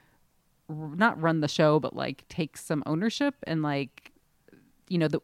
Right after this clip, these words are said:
it was gonna eventually basically be, you know, writing stories every single day, writing big kind of think pieces every weekend. And we really were gonna need to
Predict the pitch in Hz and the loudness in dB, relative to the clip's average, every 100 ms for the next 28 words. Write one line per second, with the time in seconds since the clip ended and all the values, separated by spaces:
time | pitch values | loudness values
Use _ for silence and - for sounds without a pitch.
0 | 151 208 233 220 208 185 185 - - 156 | 2 6 6 8 6 6 4 0 -6 0
1 | 180 160 170 160 156 156 147 139 143 135 | 2 2 0 0 0 0 2 0 0 0
2 | 165 160 170 - 160 147 - 156 151 190 | 0 2 0 0 0 0 0 -2 0 0
3 | 143 147 139 131 131 131 - 156 151 151 | -2 0 0 0 -2 -6 -2 -2 0 0
4 | 143 135 _ 147 135 - 151 147 233 - | -2 -4 _ -6 -4 -4 -2 0 0 0
5 | 180 165 156 156 147 156 147 147 135 143 | -2 -2 -2 -2 -2 -2 -2 -4 -4 -4
6 | 135 135 - - - - 160 190 180 175 | -4 -4 -8 -20 -20 -12 0 2 4 4
7 | 165 156 156 151 147 143 143 | 4 2 0 0 0 0 0